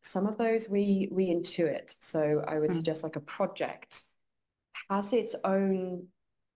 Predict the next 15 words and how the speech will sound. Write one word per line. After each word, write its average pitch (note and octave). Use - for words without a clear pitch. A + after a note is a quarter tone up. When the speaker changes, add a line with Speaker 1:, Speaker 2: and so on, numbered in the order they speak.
Speaker 1:
personhood, C#3+
like, F3
it -
has G3
its -
own F3
innate E3+
rhythm D#3+
to C3+
it. -
And E3+
so F3+
cyclical G#3
living F3+
is, D#3